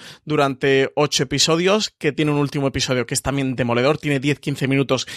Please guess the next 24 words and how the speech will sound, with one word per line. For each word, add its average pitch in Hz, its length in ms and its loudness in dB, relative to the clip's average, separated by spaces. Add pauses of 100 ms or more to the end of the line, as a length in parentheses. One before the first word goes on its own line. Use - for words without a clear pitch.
(220)
que - 100 -8
también 143 440 0
es 151 220 -4
una, 147 260 -2
una 151 180 0
joya 139 300 2
televisiva 139 560 0 (260)
y 151 120 -4
que 143 100 -2
os 127 80 2
recomiendo 131 500 0
que 123 300 2
veáis. 143 420 2
La 131 140 0
serie 143 200 0
se 139 120 -2
estrenó 143 600 0
a 139 140 0
principios 160 640 0
de 170 80 0
abril 156 300 0
de 151 60 2
este 151 180 0
año 202 320 2